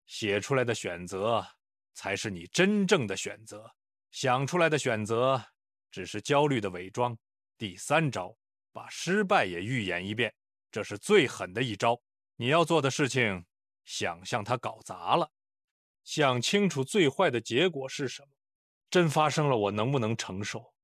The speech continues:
谁会被影响？我下一步做什么？然后把那些如果真的发生了我会做的补救动作也写下来。你发现没有？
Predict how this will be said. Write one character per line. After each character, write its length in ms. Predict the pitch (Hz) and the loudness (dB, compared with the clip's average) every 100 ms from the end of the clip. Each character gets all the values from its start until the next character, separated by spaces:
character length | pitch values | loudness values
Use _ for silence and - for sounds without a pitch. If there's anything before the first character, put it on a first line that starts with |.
| _ _ _ | _ _ _
谁 280 | - 113 113 | -4 -2 0
会 160 | 123 | -2
被 160 | 110 98 | -2 -4
影 200 | 85 92 | -6 -10
响？ 160 | - - _ _ _ - | -12 -18 _ _ _ -4
我 140 | 208 | 0
下 240 | - 143 | 2 2
一 80 | 110 | 2
步 160 | 117 123 | -2 -2
做 240 | 170 127 | 0 0
什 160 | - - | -2 -12
么？ 120 | _ _ _ _ _ - - | _ _ _ _ _ -14 -2
然 180 | 135 147 | 2 4
后 120 | 143 | 4
把 140 | 117 | 4
那 140 | 127 127 | 4 2
些 260 | 139 127 - - | 4 2 0 -4
如 260 | 135 190 240 | 2 4 6
果 180 | 160 127 | 4 4
真 200 | 185 185 | 4 4
的 80 | 156 | 4
发 200 | 170 160 | 4 4
生 200 | 170 160 | 4 2
了 80 | |
我 160 | 120 104 | 4 2
会 200 | - 165 | 4 2
做 200 | 139 - | 4 4
的 100 | - | 2
补 240 | - 101 | -2 -4
救 180 | 104 180 | 2 2
动 200 | 139 113 | 2 -2
作 200 | 101 104 - - | -2 -4 -8 -4
也 160 | 117 139 | 0 2
写 200 | - 117 | 0 -4
下 200 | - 107 | -4 -4
来。 180 | 98 - _ _ _ _ - - | -6 -16 _ _ _ _ -16 -2
你 120 | 127 | 0
发 200 | 160 156 | 2 2
现 140 | 143 | 2
没 120 | 113 98 | 2 0
有？ 180 | 90 | -4